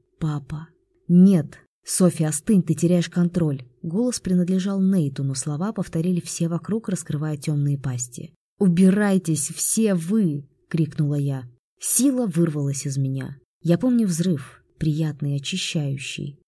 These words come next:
Казалось, я распадаюсь на атомы и растворяюсь в этом пространстве. Где-то рядом пролетали боль,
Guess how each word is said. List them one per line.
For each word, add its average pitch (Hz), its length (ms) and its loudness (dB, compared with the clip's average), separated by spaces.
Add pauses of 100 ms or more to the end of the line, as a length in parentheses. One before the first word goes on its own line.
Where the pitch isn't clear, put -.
(160)
Казалось, 202 640 -2
я 190 160 -2
распадаюсь 180 640 -2
на 180 240 -2
атомы 151 400 -4
и - 20 -2
растворяюсь 165 680 -4
в 147 60 -6
этом 139 200 -4
пространстве. 143 760 -6 (360)
Где-то 208 360 -2
рядом 202 280 -2
пролетали 151 500 -4
боль, 175 420 -2